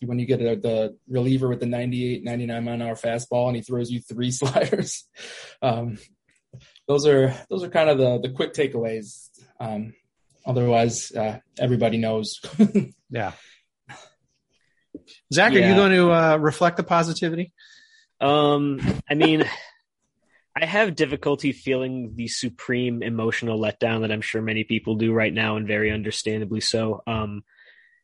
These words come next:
Speaker 3: partially because I'm on medication, and secondly, <laughs> because I've, this is, this is nothing new. I've been preparing myself
Speaker 1: Yeah.
Speaker 3: for this for a while. It would be one
Speaker 2: Yeah.
Speaker 3: thing if they had kind of hit a wall here and said, like, "Oh my
Speaker 2: Mm-hmm.
Speaker 3: God, like,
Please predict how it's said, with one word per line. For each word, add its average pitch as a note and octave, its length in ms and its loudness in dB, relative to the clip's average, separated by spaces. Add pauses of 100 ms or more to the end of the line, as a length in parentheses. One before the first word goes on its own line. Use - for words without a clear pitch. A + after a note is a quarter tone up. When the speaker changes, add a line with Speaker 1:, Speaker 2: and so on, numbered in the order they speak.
(100)
Speaker 3:
partially C#3+ 640 4
because B2+ 340 2
I'm B2 160 2
on A#2 160 -2
medication, A#2 720 -6 (100)
and G#2+ 480 -2 (200)
secondly, A2+ 880 0 (360)
<laughs> - 600 -6
because C3 640 4
I've, C#3+ 300 2
this D3 180 -2
is, C#3+ 180 -2
this - 180 -4
is C3+ 140 -6
nothing A#2+ 320 -2
new. G#2+ 220 -6
I've A#2 120 -6
been B2+ 140 -4
preparing B2 460 -2
myself A#2 400 -4
Speaker 1:
Yeah. - 140 -8 (200)
Speaker 3:
for B2+ 80 -4
this B2 160 -4
for C3+ 200 -4
a B2+ 60 2
while. C3 300 4
It C#3 40 4
would D3+ 100 2
be E3 100 2
one D#3+ 260 -2
Speaker 2:
Yeah. - 60 -18
Speaker 3:
thing D3+ 180 -4
if B2 120 -10
they B2+ 100 -4
had B2 140 -6
kind B2 180 -6
of A2+ 60 -10
hit B2 160 -4
a A#2 60 0
wall G#2+ 320 -4
here B2+ 280 -4
and A#2 140 -8
said, A2 340 -4
like, G#2 220 -10
"Oh A#2 100 -6
my A2+ 140 -2
Speaker 2:
Mm-hmm. B2 60 2
Speaker 3:
God, A2 200 -2
like, A2 200 -6